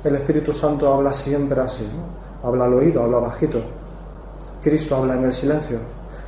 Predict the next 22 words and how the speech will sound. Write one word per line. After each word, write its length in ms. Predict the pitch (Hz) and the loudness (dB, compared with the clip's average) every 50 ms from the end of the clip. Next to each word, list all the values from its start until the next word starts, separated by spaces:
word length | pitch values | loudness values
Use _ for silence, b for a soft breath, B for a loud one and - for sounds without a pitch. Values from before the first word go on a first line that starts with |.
| B - | B -6
Así 280 | 143 135 - - 160 | -4 -4 0 0 2
tenemos 320 | 156 165 160 160 160 156 - | 4 4 4 4 4 2 2
que 100 | - 156 | 4 4
aprender 480 | 147 143 147 143 139 135 135 135 131 | 4 4 4 4 2 2 2 2 2
nosotros 520 | 135 139 135 - 143 135 135 139 135 - - | 2 0 0 0 0 0 0 -2 -4 -2 0
a 60 | 139 | 2
hablar 320 | 131 139 143 147 147 B B B B B B B - | 4 6 6 6 4 B B B B B B B 0
cada 180 | 135 127 131 | 0 2 2
vez 200 | 127 131 135 123 | 2 2 2 2
más, 320 | 120 117 117 113 - - - - - - - - - - - - - - - - - - - - - - - - - - - - - - - - - - | 2 0 -2 -4 -6 -8 -10 -14 -14 -16 -16 -14 -14 -14 -14 -14 -14 -14 -14 -16 -16 -16 -16 -16 -16 -16 -16 -16 -14 -14 -14 -14 -14 -14 -14 -14 -14 -8
tanto 300 | - 135 135 135 135 135 | -4 0 0 2 2 2
en 80 | 131 131 | 4 4
la 60 | 127 | 4
Eucaristía 680 | 123 120 127 123 135 135 - - 175 170 165 170 165 - B B B B B B B - - - | 4 2 2 0 -2 0 2 4 4 4 4 2 -2 -6 B B B B B B B -16 -6 0
como 220 | - 143 135 135 131 | 2 4 4 6 4
en 80 | 127 131 | 4 4
el 100 | 131 127 | 4 4
Evangelio. 580 | 123 123 123 123 - 170 165 160 160 165 156 - - - B B B B B B B 160 | 4 4 2 0 2 4 6 6 6 4 2 -2 -6 -10 B B B B B B B -6
Esos 120 | 147 135 | -2 0
son 140 | 160 165 156 | 2 4 4
los 180 | 156 147 139 | 4 4 6
dos 420 | 156 156 156 156 156 - - - | 6 6 6 6 4 -2 -8 -10